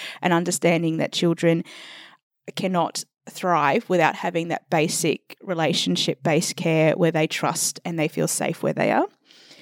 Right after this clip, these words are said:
Acting with independence and perseverance.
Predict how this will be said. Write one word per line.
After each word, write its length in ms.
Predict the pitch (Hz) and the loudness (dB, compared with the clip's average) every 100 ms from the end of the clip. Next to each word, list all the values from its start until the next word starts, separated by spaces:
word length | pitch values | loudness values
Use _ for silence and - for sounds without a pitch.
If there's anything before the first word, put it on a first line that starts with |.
| - - | -20 -8
Acting 380 | 202 214 - 202 | -4 -4 0 0
with 120 | 185 | 2
independence 720 | 185 185 196 - 175 180 - 190 | 0 0 -2 -2 -4 -4 -4 -6
and 80 | |
perseverance. 880 | 190 180 - 180 175 196 285 - - | 0 0 0 0 4 6 4 2 -8